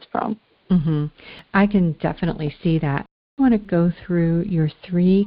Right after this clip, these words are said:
Speaker 2: collections and have you, um, explain a little bit about each one. Let's start with repertoire, because it includes the U-hoops, which we talked
Speaker 1: Mm-hmm.
Speaker 2: about, the story about that, and the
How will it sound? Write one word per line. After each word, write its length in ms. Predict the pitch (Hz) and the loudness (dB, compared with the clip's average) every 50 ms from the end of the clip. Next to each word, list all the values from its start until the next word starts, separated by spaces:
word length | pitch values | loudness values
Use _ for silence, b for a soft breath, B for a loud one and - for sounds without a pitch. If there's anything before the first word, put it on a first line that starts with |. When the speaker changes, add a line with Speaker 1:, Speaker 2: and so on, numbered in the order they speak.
| 202 - | -2 -2
Speaker 2:
collections 720 | 202 185 175 170 156 - - - 160 151 151 147 147 143 - | 0 0 0 0 -2 -4 -6 -4 -2 -2 0 0 -2 0 0
and 140 | 165 156 | 0 0
have 380 | 156 - - 175 165 165 165 165 | -2 -4 -2 0 0 0 0 2
you, 580 | 175 170 165 160 160 160 160 156 160 160 165 B B B B B B B B B - - | 2 2 2 2 2 2 2 0 0 0 -2 B B B B B B B B B -6 -2
um, 480 | 175 165 160 160 160 156 160 170 - - - - - - - - - _ - | 0 2 2 2 2 2 0 -2 -4 -8 -16 -20 -20 -20 -20 -20 -10 _ 0
explain 840 | 190 180 - - - - - - 190 190 185 185 185 190 185 180 - - | 0 0 0 -4 -20 -20 -6 0 2 2 4 4 4 4 2 0 -2 -2
a 100 | - 165 | -4 -2
little 280 | 165 175 185 180 185 | -2 0 0 0 0
bit 260 | 160 - 170 - - - - | 0 -2 -2 -4 -4 -4 -4
about 400 | 180 165 - 165 156 160 - - - | -2 -2 -2 -2 -2 -2 -2 -4 -4
each 240 | 175 165 156 - - - | -4 -6 -4 -6 -6 -4
one. 300 | 143 135 123 - 127 131 | -4 -4 -2 -2 -2 -2
Let's 180 | 165 - - - - - | -2 -2 -4 -8 -12 -2
start 260 | - 208 208 208 208 | 0 2 2 2 2
with 180 | 208 190 170 - | 0 0 -2 -2
repertoire, 760 | 165 165 165 160 160 - 165 156 - - 151 143 143 - 170 | -2 0 0 0 0 0 -4 -6 -6 -6 -4 -2 -2 -2 -2
because 480 | 170 185 185 - - 170 160 156 156 151 - - - - _ _ _ _ _ _ - - - | -4 -6 -8 -4 0 2 2 2 2 0 -4 -12 -20 -20 _ _ _ _ _ _ -6 2 4
it 80 | 175 | 6
includes 540 | 180 190 185 - - 202 180 175 175 170 - - - | 6 6 4 2 2 2 4 4 2 0 -2 -2 -2
the 60 | 202 | 0
U-hoops, 560 | 196 180 160 165 160 156 139 151 196 214 - - - - _ _ _ | 2 2 2 0 0 0 0 0 -2 -4 -10 -16 -20 -20 _ _ _
which 340 | - 165 160 160 - - - - - | -4 -2 -2 -4 -6 -8 -6 -4 -2
we 280 | 160 151 151 151 147 | 0 0 0 -2 -4
talked 240 | - - - - 233 | -4 -4 -4 -2 0
Speaker 1:
Mm-hmm. 120 | 220 214 190 | 0 0 0
Speaker 2:
about, 320 | 165 143 139 143 151 - - - | 0 0 0 0 -2 -4 -6 -6
the 80 | 156 147 - - | -8 -8 -8 -6
story 300 | - 165 151 147 147 151 | -2 0 0 2 2 2
about 300 | 151 151 147 160 165 - | 0 0 0 0 0 0
that, 300 | - 143 139 - - - - - | 0 0 0 0 -2 -4 -2 0
and 440 | 165 156 156 151 151 151 151 147 147 | 2 4 4 4 2 2 0 0 0
the 160 | 156 151 | -2 -2